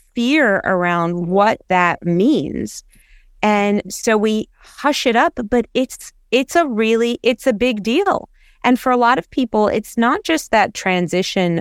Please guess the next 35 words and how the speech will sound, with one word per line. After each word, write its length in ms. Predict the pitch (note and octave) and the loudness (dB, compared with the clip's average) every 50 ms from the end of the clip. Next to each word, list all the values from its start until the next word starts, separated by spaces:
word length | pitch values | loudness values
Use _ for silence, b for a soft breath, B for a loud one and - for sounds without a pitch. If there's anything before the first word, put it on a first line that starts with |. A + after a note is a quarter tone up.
| - - | -4 -2
of, 560 | E3+ E3+ E3 D#3+ D#3 D#3 D#3 D3+ D3 - _ _ _ _ - - _ _ _ _ _ _ | -2 0 0 0 0 -2 -2 -4 -10 -16 _ _ _ _ -20 -20 _ _ _ _ _ _
you 140 | G#3 G3 F#3+ | -2 0 2
know, 160 | F3+ F3+ F3+ | 2 2 0
stepping 540 | E3+ - - - - G#3+ G#3 - G#3+ G#3 G3 | -2 -4 -10 -4 0 0 0 2 2 0 2
into 240 | F#3 F#3+ F#3 - F3 | 0 0 0 2 0
a 140 | E3 D#3+ E3 - - _ | 0 0 -2 -8 -14 _
whole 300 | - F#3+ F#3 F3+ F3 F3+ | 0 2 2 4 2 2
new 340 | F3+ F3+ F3 E3+ E3+ E3+ D#3+ | 0 0 0 -2 -2 -2 -4
phase. 520 | D3+ - _ - F#3 F3+ E3+ E3 E3 D3+ - | -6 -8 _ -2 -2 0 0 -2 -4 -6 -6
It's 340 | - F#3+ F#3 - - - - _ _ _ _ _ _ _ - | -4 -4 -4 -4 -8 -18 -20 _ _ _ _ _ _ _ -2
lifting 640 | F#3 G3 G3 A#3 D4+ D#4 - - D4+ C#4 A#3 G#3 - - | -2 2 2 2 2 0 -2 -2 0 2 2 0 -2 0
all 340 | - F#3+ F#3+ G3+ A3+ B3 C4 | 2 2 4 4 4 4 2
of 220 | B3+ A3+ F3+ F3+ | 2 0 -2 -2
that 380 | E3+ F#3+ F#3 F3 E3+ F#3 E3+ - _ | -2 0 0 0 -2 -4 -8 -16 _
stigma 760 | - - - - - _ A3+ B3 A3+ A#3 G3 E3 D3+ D#3 E3+ E3+ | -20 -20 -20 -20 -4 _ 0 2 2 2 2 2 0 -2 -2 -2
that 180 | - - - | -4 -4 -4
comes 340 | - - - F3+ F3+ F#3 - | -6 -2 0 0 0 0 -2
from 200 | - - F3+ E3+ | -2 -4 -2 0
our 140 | D#3+ E3 D#3+ | 0 0 -2
society 720 | - - E3+ D#3+ - - F3+ F3 E3+ E3 D#3+ D#3 D#3 D#3 | -2 -6 -8 -8 -2 0 0 2 2 2 0 0 -2 -2
and 140 | D#3 D#3+ E3 | -2 -2 -4
kind 240 | - - F3 F3 F3 | -4 -2 -2 0 0
of 80 | F3 | -2
standing 480 | - - - - G3+ G3+ G#3+ A3+ A#3+ A3 | -4 -8 -4 -2 0 2 2 2 2 0
alone 340 | G3+ F#3 F3+ F3 F3+ F3 F3+ - | 0 0 0 0 0 -2 -4 -4
in 240 | - G3 G3 G3 F#3 | -2 -2 0 0 0
the 180 | G3 F#3 E3+ E3 | 0 0 0 0
empowerment 600 | E3 - - - E3+ F3 F3+ F#3+ G3+ A3 B3 A#3+ - _ _ _ _ - | -2 -4 -2 0 2 2 2 2 2 2 0 -2 -4 _ _ _ _ -10
when 380 | - G#3+ F#3+ G3 F#3+ F#3 F#3 - - | -4 0 2 2 2 2 0 0 0
around 580 | - G3 F#3 F3 E3 F3+ F#3 G3 G#3 A3+ C4+ C4+ | 0 0 0 0 2 2 4 4 4 4 2 2
this 260 | B3 A3 G#3 - - | 2 0 -2 -4 -8
word, 520 | G3+ F3 F3+ G3+ G#3+ G#3 F3+ E3 D#3+ D3 - | -4 0 2 2 2 2 2 0 -2 -4 -6
perimenopause 720 | - - F#3+ F#3+ F#3+ F#3+ F#3 F3+ E3+ - F3 E3 E3 D3+ | -4 -2 0 2 2 2 2 0 0 0 0 0 0 0
or 60 | D#3+ D#3 | -2 0
menopause, 800 | D#3+ E3 F#3+ A#3+ C4+ - - F3 D#3+ D#3 D#3 D3+ D#3 D#3 - | 0 2 2 2 0 -2 -2 0 0 0 0 0 -2 -6 -8